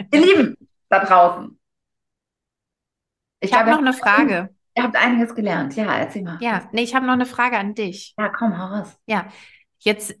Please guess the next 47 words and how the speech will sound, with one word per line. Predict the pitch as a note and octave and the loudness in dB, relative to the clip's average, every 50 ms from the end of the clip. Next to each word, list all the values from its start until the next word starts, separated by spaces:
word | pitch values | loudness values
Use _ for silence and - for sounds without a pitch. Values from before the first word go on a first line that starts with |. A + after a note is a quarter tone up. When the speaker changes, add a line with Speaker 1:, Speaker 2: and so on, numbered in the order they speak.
| _ | _
Speaker 2:
äh, | - A3 G#3 - | -10 -8 -8 -6
Geburtstag | A#3+ A3 A#3 C#4 D#4+ E4 E4 - - C4+ C4 C4 B3+ C4 B3+ | -8 -4 0 2 2 2 0 0 2 2 2 2 0 -4 -8
ist | A#3 - | -8 -2
ja | B3 A3 | -2 -2
immer | G#3 A3 A3+ A#3 | -2 -2 -4 -4
eine | A3+ A3+ A3 G#3 | -4 -4 -4 -6
gute | - A#3+ B3 C4 C4+ C4+ C#4 A#3 | -8 -6 -6 -6 -6 -4 -4 -2
Möglichkeit, | A3 G#3+ G#3 G#3+ G#3+ - A3 G#3 - - - F#3+ F#3 F#3+ G3 - | -2 -2 -2 -2 -4 -6 -8 -8 -8 -6 -4 -2 -2 -2 -4 -6
zurückzuschauen | - G3+ G3 A#3 C#4+ - - - - C#4+ C4+ C#4 - - A3+ G#3 G#3 G#3+ A3+ A#3 A#3 A#3 A#3 | -8 -4 -2 -2 -2 -4 -6 -14 -10 -10 -10 -10 -4 0 0 2 2 2 0 -2 -4 -6 -8
und | A#3 G3 G3+ G3+ G3 G3 | -8 -6 -6 -6 -6 -6
mal, | F#3+ F#3 F3+ F3+ F3+ F3+ F3+ F3+ F#3 F#3+ G3 F#3+ _ _ _ _ _ _ _ _ _ _ _ _ _ _ _ _ _ _ | -8 -6 -4 -4 -4 -4 -4 -4 -6 -8 -10 -14 _ _ _ _ _ _ _ _ _ _ _ _ _ _ _ _ _ _
oh | - G3 F3+ | -4 -4 -4
Gott, | - - D3 C#3+ - - _ _ _ | -2 -2 -4 -4 -4 -12 _ _ _
jetzt | - F3+ - - - | -12 -12 -12 -8 -4
Speaker 1:
Kommt | - F#3 G#3+ | 0 2 2
Speaker 2:
dreht | B3+ - - | 2 2 0
Speaker 1:
jetzt | |
Speaker 2:
sich | A3 - | 2 2
Speaker 1:
eine | G#3+ G#3+ G3 | 2 4 4
Speaker 2:
schon | A3+ F#3+ | 2 0
Speaker 1:
Ref-, | F#3 - - - | 0 -6 -16 -16
Speaker 2:
mit | - - | -4 -2
Speaker 1:
kommt | A3 A3+ A3 A3 | -2 2 2 2
eine | G3+ G#3+ | 2 2
Reflexionsfrage | A3 - G3+ G3+ - - A3+ A3 A3+ A3 - - - D#3 D#3+ D#3+ D3+ - | 0 -2 -4 -6 -6 -4 0 0 0 0 -2 -6 -8 -8 -6 -6 -6 -6
jetzt? | D#3 D#3 - - | -8 -10 -8 -6
Speaker 2:
Nee, | B3+ C#4 D#4 D#4 | -2 0 2 2
nee, | D4 D#4 D4+ C4 | 4 4 2 2
es | G3+ D4 - | 0 -2 -2
kommt | - B3+ B3 B3 A#3+ - | 0 0 0 0 -2 -6
eine | A3 G#3+ G#3+ G#3 G#3 | -6 -4 -2 -2 -4
Vorausschaufrage. | G#3 - G#3+ G3+ - A3+ B3 C4 C4 - - F#3+ G#3+ G3 - - - - C#3 D#3 E3+ F#3 E3+ F3+ F#3+ G3 | -2 -4 -4 2 2 2 2 2 -2 -2 -2 -2 -2 -2 -4 -8 -4 -2 -2 -2 -2 -4 -8 -10 -4 -2
Speaker 1:
Oh, | C#4 C#4+ - - - _ | -2 -2 -2 -2 -6 _
okay, | - A3 A3 - - F3+ E3+ | -2 -2 -2 -2 -4 -6 -4
noch | F3+ G3 - | -4 -4 -4
besser. | - D#3 D3+ - D3+ C#3+ | -2 -4 -4 -2 -4 0
Ja, | E3+ F#3+ - - | 0 0 0 0
im | D3 E3+ | -4 -8
Vorau-, | - F#3+ D3+ E3 G3+ A#3+ | -8 -6 -2 0 0 0
Speaker 2:
Mhm. | D4 | 0
Speaker 1:
im | - - - | -2 -8 -12
Voraus | - - A#3 C4 D4+ | -12 -4 -4 0 2
bin | C#4+ A#3+ A3 G#3 | 2 2 2 0
ich | - - | -2 -4
gut. | - - - - - | -8 -8 -8 -8 -12
Mhm. | - F#3 G3 A3 - - | -10 -6 -6 -6 -4 -4
Speaker 2:
Ja. | F#3+ | -6